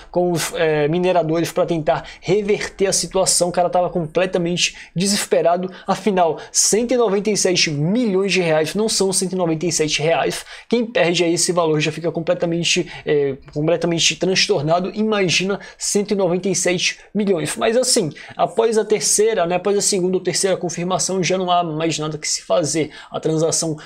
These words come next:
continuou tendo ali as, as outras confirmações até bater as seis confirmações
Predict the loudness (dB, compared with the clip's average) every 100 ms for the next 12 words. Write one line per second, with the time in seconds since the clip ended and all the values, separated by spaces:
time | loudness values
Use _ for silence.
0 | -6 -2 0 0 0 0 -2 -2 0 0
1 | 0 -2 -4 -2 -2 -4 -4 -6 -4 -4
2 | -2 -2 0 0 0 -2 -2 -2 -4 -6
3 | -4 0 2 2 0 -2 -6 -6 -4 -2
4 | -2 -2 -4 -10